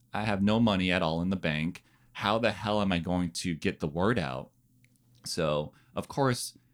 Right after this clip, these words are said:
do all the referrals from friends, but I decided to start using Instagram as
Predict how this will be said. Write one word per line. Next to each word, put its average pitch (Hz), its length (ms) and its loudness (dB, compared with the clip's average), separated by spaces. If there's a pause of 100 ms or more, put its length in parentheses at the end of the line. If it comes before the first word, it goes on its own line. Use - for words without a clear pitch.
(200)
do 92 180 -2
all 90 240 2
the 80 400 -4 (640)
referrals 80 640 -2
from 82 140 -4
friends, 82 520 -4 (100)
but 92 380 0
I 90 60 -6
decided 120 320 -2
to 117 40 -10
start 107 220 -2
using 82 240 -2
Instagram 80 960 0 (500)
as 80 760 -2